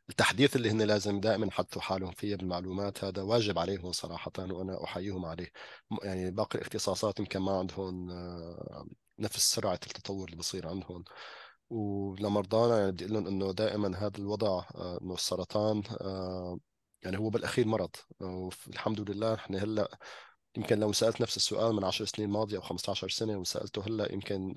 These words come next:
قبل كان، آه، يمكن يكون الأمل شوي أخف بكتير، بينما هلأ صراحة في كتير علاجات. يعني دكتور باسل أتاسي يمكن نوه لهذا الشيء بالأول، ولكن هلأ في عنا كتير أدوات نحن ممكن نعملها،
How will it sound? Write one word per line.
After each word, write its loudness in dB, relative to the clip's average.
قبل -2
كان، 0
آه، -8
يمكن -6
يكون -2
الأمل 0
شوي 0
أخف -2
بكتير، 2
بينما 2
هلأ 2
صراحة 4
في -2
كتير 4
علاجات. -2
يعني -6
دكتور -8
باسل -4
أتاسي -4
يمكن -6
نوه -2
لهذا -4
الشيء -4
بالأول، -6
ولكن -2
هلأ 2
في -2
عنا 2
كتير 4
أدوات -2
نحن -6
ممكن -4
نعملها، -4